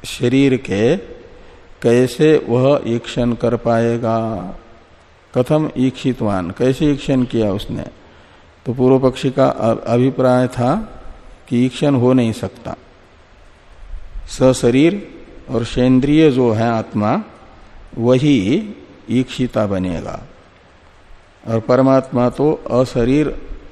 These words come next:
अनिंद्रिय होने से नहीं हो पाएगा ईक्षिता, ये पूर्व पक्षी का अभिप्राय रहा। अब नायम दोषः, इससे बताया जा रहा है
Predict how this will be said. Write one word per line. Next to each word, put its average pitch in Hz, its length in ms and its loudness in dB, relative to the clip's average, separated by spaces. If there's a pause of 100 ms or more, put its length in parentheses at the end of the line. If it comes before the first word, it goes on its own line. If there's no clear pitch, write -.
अनिंद्रिय 131 560 2
होने 117 460 0
से 113 420 -2 (1040)
नहीं 131 380 2
हो 120 180 2
पाएगा 110 760 -2 (300)
ईक्षिता, - 640 -8 (1120)
ये 127 100 2
पूर्व 131 340 0
पक्षी 127 180 -8
का 123 140 0
अभिप्राय 117 460 -2
रहा। 107 280 -6 (1000)
अब 117 180 -4
नायम 139 500 4
दोषः, 143 640 4 (1000)
इससे 131 640 2 (840)
बताया 131 480 4
जा 120 240 2
रहा 117 280 2
है 123 360 -4